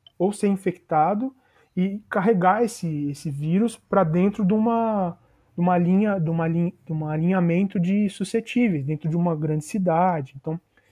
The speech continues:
esses laboratórios todos estão em, eh, nas regiões de, eh, regiões muito urbanizadas. Então, tem até um laboratório em Wuhan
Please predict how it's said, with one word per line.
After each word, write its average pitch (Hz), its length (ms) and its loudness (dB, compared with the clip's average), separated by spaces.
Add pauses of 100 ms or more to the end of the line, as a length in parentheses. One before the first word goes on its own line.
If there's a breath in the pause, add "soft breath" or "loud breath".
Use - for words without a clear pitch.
(160)
esses 156 180 -8
laboratórios 175 540 2
todos 226 260 2
estão 214 300 0
em, 226 240 0
eh, 151 260 -2
nas 151 200 -6
regiões 160 600 0
de, 214 400 -6 (580)
eh, 143 380 -14 (220)
regiões 156 280 -2
muito 165 240 -2
urbanizadas. 185 720 2
Então, 147 300 -12 (140)
tem 185 180 0
até 180 300 2
um 214 100 0
laboratório 175 560 4
em 175 180 2
Wuhan 180 540 2